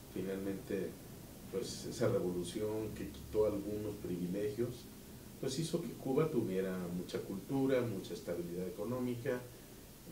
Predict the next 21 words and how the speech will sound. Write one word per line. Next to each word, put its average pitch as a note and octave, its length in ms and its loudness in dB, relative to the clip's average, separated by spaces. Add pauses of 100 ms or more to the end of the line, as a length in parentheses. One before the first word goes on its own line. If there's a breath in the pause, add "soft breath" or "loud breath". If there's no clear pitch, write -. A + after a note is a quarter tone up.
(1000)
Obviamente C3 600 8
los G2 200 0
más B2 240 2
ricos - 380 0 (360)
perdieron - 400 2
privilegios, C#3 600 2
se - 80 4
fueron G2 320 -2
a F2+ 80 -6
los F2 180 -6
Estados - 340 -2
Unidos, B2+ 400 2 (360 loud breath)
y D#3+ 120 10
mal F3+ 280 12
no D#3+ 120 10
les C3 200 2
ha C#3 100 0
ido D#3 260 2
a - 40 2
los - 120 0
cubanos. E2 360 -8